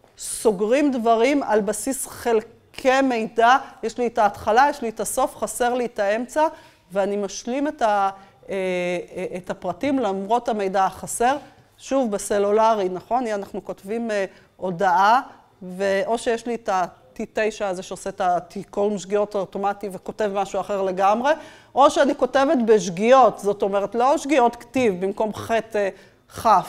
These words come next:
אלא במקום ח' אני עושה את הלמד או מה שליד זה,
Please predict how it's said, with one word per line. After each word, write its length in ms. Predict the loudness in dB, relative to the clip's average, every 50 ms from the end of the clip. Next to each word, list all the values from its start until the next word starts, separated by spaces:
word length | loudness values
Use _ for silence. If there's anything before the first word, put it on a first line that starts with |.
| -4
אלא 180 | -4 -2 0 0
במקום 420 | 0 -2 -4 -2 0 0 0 0
ח' 140 | -2 -2 0
אני 280 | 0 0 0 0 -4 -6
עושה 220 | -6 -4 -2 -2
את 140 | -2 0 -2
הלמד 520 | -2 0 2 4 4 4 4 2 0 -2
או 80 | -2 -2
מה 140 | -2 -2 -4
שליד 560 | -4 -4 -2 -2 0 2 4 4 4 4 2
זה, 200 | 2 2 2 2